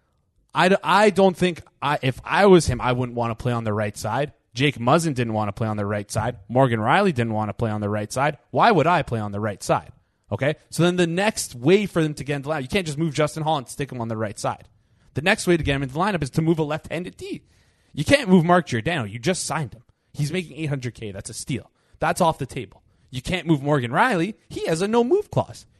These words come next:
He, you just gave him seven and a half million dollars for the next eight years. And you can't, you,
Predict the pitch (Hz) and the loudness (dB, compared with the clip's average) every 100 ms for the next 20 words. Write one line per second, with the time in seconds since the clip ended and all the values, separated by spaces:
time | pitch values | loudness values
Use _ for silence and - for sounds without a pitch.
0 | _ _ _ 226 359 392 240 190 214 220 | _ _ _ -12 -10 -10 -8 -6 -6 -4
1 | 170 214 208 - 151 214 87 143 - 247 | -4 -2 -6 -4 -4 -4 -6 -8 -8 -10
2 | 113 - 254 247 381 427 - - _ _ | -10 -10 -12 -8 -6 -6 -8 -14 _ _
3 | _ _ _ 156 185 214 285 285 _ - | _ _ _ -4 -4 -4 -4 -6 _ -16
4 | 147 | -16